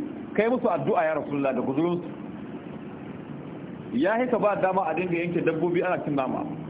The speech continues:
Summa du'u, summa du'u Allah lahum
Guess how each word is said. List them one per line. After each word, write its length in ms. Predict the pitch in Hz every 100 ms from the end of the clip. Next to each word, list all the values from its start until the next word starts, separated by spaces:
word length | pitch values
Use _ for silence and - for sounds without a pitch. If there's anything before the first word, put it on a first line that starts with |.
| - - - - - - - - - - - 143 143 - -
Summa 260 | 180 185 277
du'u, 380 | 269 233 226 156
summa 200 | 180 208
du'u 160 | 226 226
Allah 440 | 202 185 208 196 175
lahum 320 | 196 180